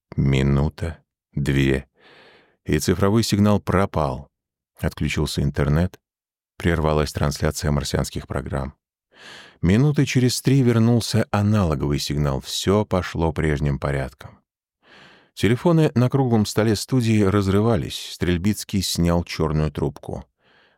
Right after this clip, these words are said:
"Беда! Беда!" Он услышал голос Ильи, одного из левшей. "Мы не смогли подключить последнюю пэс. Она не сработала. Перегорела газоразрядная лампа.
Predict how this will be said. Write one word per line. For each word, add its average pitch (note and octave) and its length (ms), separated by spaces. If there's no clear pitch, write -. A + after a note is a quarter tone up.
"Беда! D3 840
Беда!" D3+ 960
Он G2 200
услышал F#2+ 440
голос F2+ 380
Ильи, F#2+ 320
одного D#2+ 380
из D#2 100
левшей. E2+ 580
"Мы D3 280
не D3+ 140
смогли D3+ 500
подключить C#3 560
последнюю B2+ 520
пэс. G#2 280
Она C3 220
не C#3 140
сработала. C3 720
Перегорела C#3 800
газоразрядная B2+ 800
лампа. A2 500